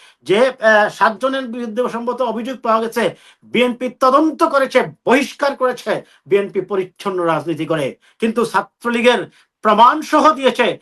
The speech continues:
এই সাদিক কায়েম ছাত্রলীগে থেকেছে, এই, এ, ঢাকা বিশ্ববিদ্যালয়ের ছাত্র শিবিরের সেক্রেটারি ছাত্রলীগে থেকেছে। কই, আপনারা কি বহিষ্কার করেছেন? ছাত্র শিবির কি বহিষ্কার করেছে? করেনি। কাজেই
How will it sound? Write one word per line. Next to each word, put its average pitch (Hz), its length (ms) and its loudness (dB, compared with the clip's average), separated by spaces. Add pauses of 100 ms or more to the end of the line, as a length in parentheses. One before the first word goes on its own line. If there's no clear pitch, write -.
(120)
এই 226 140 -4
সাদিক 220 380 -8
কায়েম 233 180 -2
ছাত্রলীগে 208 580 -8
থেকেছে, 180 480 -6 (180)
এই, 202 180 2 (140)
এ, 208 80 -2 (340)
ঢাকা 190 180 -6
বিশ্ববিদ্যালয়ের 220 560 -4
ছাত্র - 360 -10
শিবিরের 208 220 -8
সেক্রেটারি 202 600 -2 (160)
ছাত্রলীগে 214 560 -4
থেকেছে। 196 460 -4 (220)
কই, 220 340 0
আপনারা 196 300 -10
কি 240 100 -12
বহিষ্কার 202 460 -6
করেছেন? 233 480 -6 (1300)
ছাত্র 214 340 -4
শিবির 254 220 -8
কি 269 80 -8
বহিষ্কার 247 460 -2
করেছে? 247 480 -4 (420)
করেনি। 214 420 0 (240)
কাজেই 262 360 0